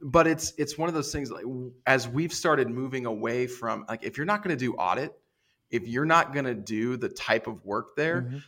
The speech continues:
Speaker 1: there's, like, three certifications that I can think of that more suit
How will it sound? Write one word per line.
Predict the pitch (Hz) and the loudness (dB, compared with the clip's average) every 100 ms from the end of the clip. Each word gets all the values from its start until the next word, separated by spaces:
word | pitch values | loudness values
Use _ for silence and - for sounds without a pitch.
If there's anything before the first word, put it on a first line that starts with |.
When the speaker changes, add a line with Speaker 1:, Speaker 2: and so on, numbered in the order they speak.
| _ - | _ -4
Speaker 1:
there's, | 220 - | -2 2
like, | 202 - | 0 0
three | - 165 | -4 -2
certifications | 180 180 165 143 151 135 127 117 | 2 2 2 -2 0 0 0 -4
that | 117 | 0
I | 117 | 0
can | 113 110 | -2 -8
think | 127 120 | -8 -4
of | 104 98 104 | -4 -2 -2
that | - - | -4 -4
more | 120 131 135 135 | -6 -2 0 0
suit | - - - 131 110 | -2 -4 -2 -2 -4